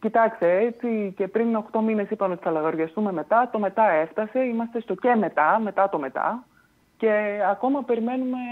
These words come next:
να δούμε, ε, ίσα τώρα ακούγονται κάποιες φωνές από την, από την παράταξη που έπεσε αυτό το σύνθημα, ε, περιμέ-, ακούμε κάποιες λιγοστές φωνές με πολύ όμως, ε, <laughs> ζόρι θα έλεγα. Δηλαδή,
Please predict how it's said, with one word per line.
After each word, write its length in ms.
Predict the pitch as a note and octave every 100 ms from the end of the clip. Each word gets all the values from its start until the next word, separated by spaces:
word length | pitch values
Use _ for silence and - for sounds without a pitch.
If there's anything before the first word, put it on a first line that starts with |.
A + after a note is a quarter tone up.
| A#3 A3+ G#3+
να 120 | A3
δούμε, 280 | G#3 B3 B3 A#3 A#3 G#3+ G3+ - - -
ε, 300 | - - - B3
ίσα 240 | A#3 G#3+
τώρα 240 | G#3 A3+ G#3+
ακούγονται 400 | F#3+ A3 G#3 G3
κάποιες 320 | G#3+ G#3+ G#3
φωνές 340 | G3 G3+ G#3+
από 320 | G3+ F3 E3+ D#3+
την, 440 | E3+ E3 E3 D#3+ - -
από 240 | - D#3 E3
την 220 | E3+ E3
παράταξη 540 | E3 E3 G3 G#3 - F3
που 380 | D#3+ E3 D#3+ D#3
έπεσε 360 | F3 G#3 F3+ F3
αυτό 200 | D#3 G3
το 120 | G3
σύνθημα, 520 | F3+ G3+ G#3 A#3+ B3+ - - _ _ _
ε, 640 | - G#3+ G#3 G3+ G3+ G#3 G#3 A3 - _ _
περιμέ-, 520 | A3+ G#3 A3+ B3+ - -
ακούμε 340 | - G#3 B3 A#3
κάποιες 320 | A3 G#3+ G#3
λιγοστές 460 | G#3 F#3+ F#3+ G#3+ G#3
φωνές 300 | G3 G#3 A3+
με 120 | A#3
πολύ 580 | A3 F#3 G#3+ B3+ A3+ F#3+
όμως, 520 | D#3+ D#3+ D#3 D#3+ -
ε, 300 | E3 E3 D#3+ D#3+ D#3 D#3 - _ _ _ -
<laughs> 340 | G#3 A3 G3
ζόρι 300 | D#3 E3 D#3+ E3+
θα 80 | D#3
έλεγα. 380 | D#3+ D3+ D#3
Δηλαδή, 480 | D#3+ F3 E3+ A3 A#3